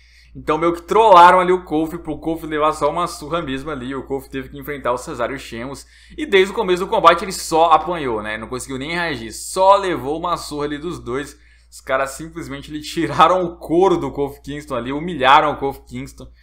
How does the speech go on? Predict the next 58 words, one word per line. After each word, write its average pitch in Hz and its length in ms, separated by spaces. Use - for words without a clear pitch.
É, 135 200
teve 180 200
até 190 140
o 196 40
momento 185 200
da 170 100
luta 160 240
lá 147 140
que 151 160
o 147 80
Big 143 260
E 139 180
e - 20
o 135 40
Xavier 131 400
resolveram 127 380
ir 185 60
lá. 208 400
Só 175 240
que 170 120
aí 165 140
então 175 200
apareceu 165 400
o - 20
Nakamura 156 500
e 180 40
o 175 80
Rusev, 156 400
que 135 80
tinham 139 200
lutado 123 280
com 117 160
eles 113 160
mais 113 200
cedo 110 180
no 107 100
kickoff, 131 500
e - 40
atacaram 135 480
eles 139 240
ali 135 140
na 135 140
rampa, 120 340
impedindo 127 480
isso. 127 360
E - 40
aí - 60
o - 80
Kofi 147 320
levou 127 260
uma 143 140
surra 139 240
tremenda 131 500
ali, 117 320
só 104 200
foi 110 180
finalizado 113 560
mesmo. 113 480